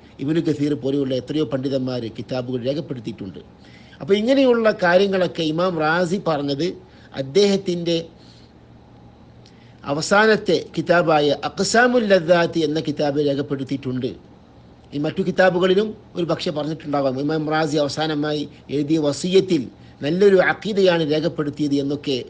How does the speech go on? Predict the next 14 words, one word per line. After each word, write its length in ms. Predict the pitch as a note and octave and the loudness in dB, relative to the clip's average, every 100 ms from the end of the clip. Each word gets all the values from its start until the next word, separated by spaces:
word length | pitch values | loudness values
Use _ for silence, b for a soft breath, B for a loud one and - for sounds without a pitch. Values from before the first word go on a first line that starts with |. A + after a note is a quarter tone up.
| B2+ | -8
പണ്ഡിതന്മാർ 440 | C3+ D3+ C#3 C#3 | -4 -2 -2 -2
രേഖപ്പെടുത്തിയിട്ടുണ്ട്. 840 | C3 C#3+ C#3 F3 E3+ G3+ F#3 E3+ - - - B B | -2 -4 -4 -4 -4 -2 -2 -2 -6 -16 -20 B B
ഇവിടെ 180 | B F#3+ | B 0
പറഞ്ഞു 280 | F#3 G#3 B3+ | 2 4 6
വരുന്നത് 420 | B3 G#3 F#3+ A3+ - B B | 6 6 2 0 -4 B B
സഹോദരൻ്റെ 460 | E3+ E3 G#3 G#3+ | -2 2 4 4
ശു-, 140 | G#3+ G3 | 2 0
സംശയം 480 | F3+ F3+ F3+ A3 G#3 | -2 -2 -2 -2 0
എന്താണ്? 380 | F#3 F3+ E3 D3+ B B B | 4 4 2 -4 B B B
അതായത് 320 | D3 F#3+ F#3 | 4 4 6
അഖ്സാമുൽ 640 | F#3 F#3 G#3+ B3 C4 C4+ B3 | 4 2 2 4 6 6 4
ലദ്ദാത്ത് 540 | A3 F3+ F#3+ F#3+ - | 2 0 2 2 2
എന്ന 300 | G3 E3 D#3+ | 0 0 0
കിതാബ് 680 | F3 D#3 C#3+ D3+ C#3 B2 E3+ | -2 -4 -2 0 0 0 -6